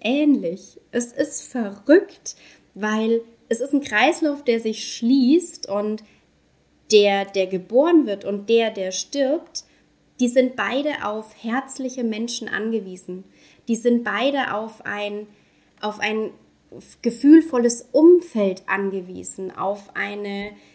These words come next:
mockelige Situation, auf Geborgenheit. Und geboren werden wie sterben kann man nicht planen. Und deswegen, ich find's,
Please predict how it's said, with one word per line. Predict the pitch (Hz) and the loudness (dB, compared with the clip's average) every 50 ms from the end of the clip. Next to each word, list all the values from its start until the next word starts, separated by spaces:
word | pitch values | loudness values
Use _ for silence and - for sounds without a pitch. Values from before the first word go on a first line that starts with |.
| _ _ | _ _
mockelige | - 214 220 247 277 269 294 277 262 254 254 254 254 254 247 240 240 240 240 233 233 - - - 50 50 - _ - - | -2 0 0 0 0 0 0 0 0 0 -2 -2 0 0 0 0 -2 -4 -4 -6 -8 -8 -10 -14 -18 -20 -20 _ -20 -10
Situation, | - - - - 233 233 240 233 233 226 - - - - 240 262 269 277 262 247 226 214 190 | -4 -2 -2 -2 -2 -4 -6 -6 -6 -4 -2 -2 -2 0 0 0 2 2 2 0 0 -2 -2
auf | - 127 180 190 196 202 202 - - - - _ _ _ _ _ _ _ - | -2 -2 -2 -2 -4 -6 -6 -10 -12 -14 -18 _ _ _ _ _ _ _ 0
Geborgenheit. | 247 226 240 247 247 262 277 285 277 277 247 226 214 220 196 190 185 180 180 180 - - - | 0 2 4 4 4 6 4 2 0 -2 -6 -6 -6 -8 -6 -4 -4 -4 -6 -8 -10 -12 -6
Und | - 175 202 196 196 196 196 196 196 - _ _ _ _ _ _ _ _ _ _ _ _ _ _ _ - | -4 -2 -2 -2 -2 -4 -6 -8 -10 -16 _ _ _ _ _ _ _ _ _ _ _ _ _ _ _ -4
geboren | 240 226 233 220 226 269 311 311 302 | -4 -4 -2 -2 0 2 2 2 2
werden | 294 285 285 285 285 269 247 | 0 -2 -4 -4 -4 -4 -4
wie | 254 240 | -4 -6
sterben | - - - 233 247 269 277 269 269 262 | -6 -4 -2 -2 -2 -2 -2 -4 -6 -6
kann | 269 233 240 233 | -8 -8 -8 -6
man | 233 233 | -6 -6
nicht | 233 233 233 - - | -6 -6 -8 -12 -10
planen. | - 240 220 226 254 277 277 269 262 262 254 254 - | -8 -8 -6 -4 -2 -2 -2 -2 -2 -2 -4 -4 -4
Und | - 185 202 208 208 208 202 202 - | -4 -4 -4 -4 -6 -8 -10 -8 -6
deswegen, | 233 233 - - - 233 240 240 233 226 226 226 | -6 -4 -4 -4 -2 0 0 0 0 0 -2 -4
ich | - 220 226 - - | -6 -8 -10 -10 -12
find's, | - - 240 226 226 226 - - - - | -4 -2 -2 -2 0 2 2 2 2 2